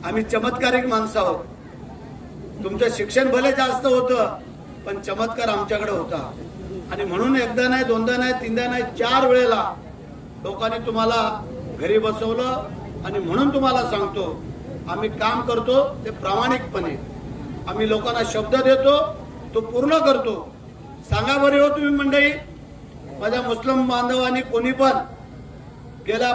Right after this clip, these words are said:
पस्तीस वर्षामध्ये भरत शेठ कार्यकर्ता झाल्यापासून कधी तुमचा वादविवाद होऊन दिलाय का?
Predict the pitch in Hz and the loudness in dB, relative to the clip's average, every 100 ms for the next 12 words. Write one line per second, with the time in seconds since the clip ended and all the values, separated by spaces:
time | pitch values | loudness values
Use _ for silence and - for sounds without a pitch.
0 | 247 233 226 285 269 247 233 226 269 262 | 0 -4 -6 -4 -4 -2 -2 0 2 4
1 | 269 269 - - - - - - - - | 8 8 6 -2 -14 -18 -20 -20 -20 -20
2 | - - - - - 202 247 247 254 269 | -20 -18 -18 -16 -4 0 2 2 4 2
3 | 262 226 247 247 247 247 247 202 202 233 | 2 0 0 0 -2 -2 -2 0 0 0
4 | 226 220 254 277 330 330 - - - - | 0 -2 6 6 6 4 -8 -20 -20 -20
5 | - - - - 214 247 247 233 262 240 | -20 -20 -20 -10 -8 -6 -6 -4 0 2
6 | 226 226 254 254 220 240 247 247 262 262 | 2 4 4 4 2 0 0 0 0 2
7 | 262 269 277 | 6 6 6